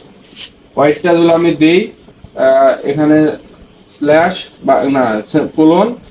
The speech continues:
এটা আমি যদি দুইশো পিক্সেল, পিক্সেল, দেখেন কি করছি, স্টাইল নিছি, হাইট দিছি একশো পিক্সেল, ওয়াইড দিছি দুইশো পিক্সেল, এটা আমার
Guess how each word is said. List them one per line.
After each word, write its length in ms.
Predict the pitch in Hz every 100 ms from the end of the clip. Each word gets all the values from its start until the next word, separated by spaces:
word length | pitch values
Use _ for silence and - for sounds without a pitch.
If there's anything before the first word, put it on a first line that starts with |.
| _ _ - _
এটা 300 | 156 160 165
আমি 200 | 165 165
যদি 260 | 165 165 165
দুইশো 600 | 135 160 170 165 170 214 208 - - - -
পিক্সেল, 440 | 165 139 143 107 - - - _ _ _ -
পিক্সেল, 380 | 151 120 117 - - - _ _ _ _ - - -
দেখেন 260 | 156 165 165
কি 160 | 208
করছি, 400 | 190 185 151 139
স্টাইল 400 | 165 - 190 196
নিছি, 420 | 208 196 190 214 220 175
হাইট 240 | 151 170
দিছি 240 | 175 - 202
একশো 300 | 180 - 180 180
পিক্সেল, 460 | 180 175 214 233 -
ওয়াইড 300 | 151 156 165
দিছি 240 | 170 180 214
দুইশো 340 | 170 175 165
পিক্সেল, 400 | 151 143 120 120 95 92
এটা 140 | 135
আমার 140 | 139